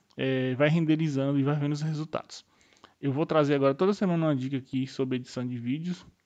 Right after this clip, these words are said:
e você vai acompanhando essa série e com o tempo você vai melhorando a sua edição no Sony Vegas. Se você tiver qualquer pergunta, Sony Vegas não,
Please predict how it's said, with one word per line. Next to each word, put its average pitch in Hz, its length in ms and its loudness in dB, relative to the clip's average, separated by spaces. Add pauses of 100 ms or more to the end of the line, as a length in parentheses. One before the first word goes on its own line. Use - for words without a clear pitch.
(440)
e 139 500 2
você 151 280 0
vai 151 120 8
acompanhando 143 380 0
essa 202 140 -4
série 170 340 2
e 170 40 0
com 185 140 -2
o 180 40 -2
tempo 156 300 -6
você 151 140 -6
vai 151 100 2
melhorando 147 600 2
a 139 40 -8
sua - 180 -2
edição 120 420 -6 (260)
no 127 260 -2
Sony 139 360 -4
Vegas. - 440 -10
Se - 140 -20
você 147 220 -2
tiver 151 220 0
qualquer 175 440 -2
pergunta, 147 560 -4
Sony 139 240 -2
Vegas 143 300 -2
não, 98 120 -8